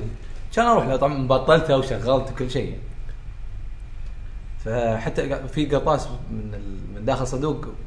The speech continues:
ما حطيته داخل، يعني. يعني نسيت أحطه. فقلت له: "شي السالفة؟" شو أقول له، يعني، "ما يسجل على طول؟" شو أقول: "أوكي.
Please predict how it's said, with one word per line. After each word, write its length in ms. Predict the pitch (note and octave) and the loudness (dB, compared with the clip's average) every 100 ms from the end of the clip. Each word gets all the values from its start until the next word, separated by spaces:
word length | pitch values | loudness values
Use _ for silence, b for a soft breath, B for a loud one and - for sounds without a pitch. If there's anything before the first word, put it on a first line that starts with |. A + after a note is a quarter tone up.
| - A#2+ | -8 -4
ما 80 | |
حطيته 320 | B2+ B2 B2 A#2+ | -2 0 -2 0
داخل، 180 | A2+ | -2
يعني. 120 | A2 F2 | -2 -6
يعني 1160 | G2 - - - - - - - - - - | -6 -8 -10 -10 -8 -8 -8 -8 -8 -8 -8
نسيت 260 | G#2 C3 A#2 | -2 0 0
أحطه. 160 | G#2 G#2 - - b b b b - | -2 -6 -8 -8 b b b b 0
فقلت 300 | C#3 G#3 G3 | 2 2 2
له: 160 | D3+ | 2
"شي 140 | - E3+ | 2 -2
السالفة؟" 380 | - C3 A2+ G#2 G#2 | 2 0 0 -4 -4
شو 80 | A2+ | -2
أقول 160 | B2 A#2 | -2 0
له، 60 | |
يعني، 200 | G#2+ G#2+ | -2 -2
"ما 220 | A2 B2+ | -4 -4
يسجل 260 | C3 C3 B2+ | -2 -2 0
على 80 | A#2 | 0
طول؟" 180 | E3 A3 - - - - | -2 -4 -6 -8 -10 -8
شو 60 | A2+ | -6
أقول: 120 | A2 A2 G#2+ - | -4 -6 -8 -8
"أوكي. 160 | E3+ | -8